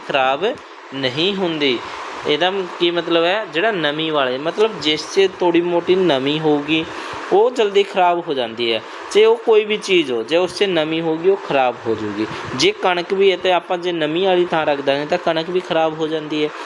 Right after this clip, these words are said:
ਇਸ ਕਰਕੇ ਜਿਹੜੇ ਸੁੱਕੇ ਅਨਾਜ ਹੈ, ਜਿਹੜੀ ਸੁੱਕੀ ਚੀਜ਼ਾਂ ਉਹ ਖਰਾਬ ਨਹੀਂ ਹੁੰਦੀ ਕਈ ਮਹੀਨਿਆਂ ਤੱਕ, ਲੇਕਿਨ ਜਿਹੜੇ ਨਮੀ ਵਾਲੀ ਚੀਜ਼ਾਂ ਉਹ ਖਰਾਬ ਹੋ ਜਾਂਦੀ ਹੈ, ਠੀਕ ਹੈ ਬੱਚੋ। ਹੁਣ ਕਿਰਿਆ ਨੰਬਰ ਇੱਕ ਦੇਖੋ,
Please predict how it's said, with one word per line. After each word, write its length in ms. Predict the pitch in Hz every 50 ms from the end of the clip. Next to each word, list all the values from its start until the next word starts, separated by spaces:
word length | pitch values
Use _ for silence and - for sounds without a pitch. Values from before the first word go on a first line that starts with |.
| - - - -
ਇਸ 180 | 156 170 -
ਕਰਕੇ 380 | - - 180 160 151 - 180 170
ਜਿਹੜੇ 220 | 165 175 170 202
ਸੁੱਕੇ 480 | 220 - - 156 - - - 185 185 180
ਅਨਾਜ 400 | 170 170 160 151 151 147 135 139
ਹੈ, 160 | 139 143 156
ਜਿਹੜੀ 260 | 151 151 160 160 180
ਸੁੱਕੀ 380 | 190 - - 156 - - - 160
ਚੀਜ਼ਾਂ 380 | 156 - 147 139 135 143 147 156
ਉਹ 80 | 170
ਖਰਾਬ 420 | 175 - - 160 147 139 135 135 139
ਨਹੀਂ 260 | 131 123 117 120 131
ਹੁੰਦੀ 240 | 135 135 139 147 151
ਕਈ 220 | - 170 165 175
ਮਹੀਨਿਆਂ 340 | 190 196 185 165 165 160 151
ਤੱਕ, 200 | 156 160 - 185 185 - - - - - - - 139
ਲੇਕਿਨ 260 | 143 143 180 175 165
ਜਿਹੜੇ 360 | 151 156 160 175 196 220 233 - - - - - - - - - - - - - -
ਨਮੀ 440 | 175 151 147 147 151 165 190 214 220
ਵਾਲੀ 200 | 214 196 190 185
ਚੀਜ਼ਾਂ 380 | 180 - 165 151 143 147 147
ਉਹ 120 | 147 160 196 - -
ਖਰਾਬ 320 | - 156 139 131 127 123 123
ਹੋ 220 | 120 123 120 117
ਜਾਂਦੀ 440 | 110 113 104 101 101 98 101 98 107
ਹੈ, 60 | - - - -
ਠੀਕ 200 | - 143 143 156
ਹੈ 40 | 156
ਬੱਚੋ। 260 | 151 151 - - 185 - - - - - - - -
ਹੁਣ 100 | 147 147
ਕਿਰਿਆ 320 | 143 147 175 165 170 170 165
ਨੰਬਰ 340 | 165 160 160 160 170 208 - - -
ਇੱਕ 220 | 156 135 - - 165
ਦੇਖੋ, 440 | 147 143 135 - - - 160 165